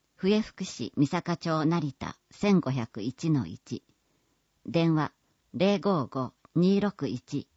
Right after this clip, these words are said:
二六三一。ファックス、零五五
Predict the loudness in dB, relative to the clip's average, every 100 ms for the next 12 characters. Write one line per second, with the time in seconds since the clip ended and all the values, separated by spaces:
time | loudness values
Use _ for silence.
0 | 2 4 4 0 -4 -6 2 2 2 -6
1 | -12 -16 _ _ _ _ _ -6 -6 -12
2 | -18 -20 _ _ _ _ -2 2 2 2
3 | 0 0 -6 -10